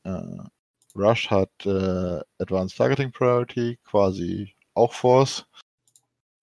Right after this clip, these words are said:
ähm, weil nichts anderes wird's im, im Mid to End Late Game. Ähm, und Kylo und Von Reg haben beide das ju-,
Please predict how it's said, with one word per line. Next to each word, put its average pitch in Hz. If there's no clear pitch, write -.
ähm, 101
weil 92
nichts 98
anderes 92
wird's -
im, 113
im 110
Mid 110
to -
End 104
Late 110
Game. 117
Ähm, 95
und 98
Kylo 98
und 92
Von 92
Reg 85
haben 92
beide 82
das -
ju-, 98